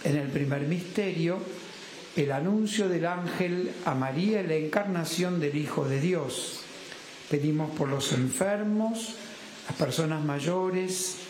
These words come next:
los agonizantes, por los presos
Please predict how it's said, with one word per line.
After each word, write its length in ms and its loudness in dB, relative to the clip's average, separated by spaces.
los 220 2
agonizantes, 1300 0
por 140 4
los 140 0
presos 840 0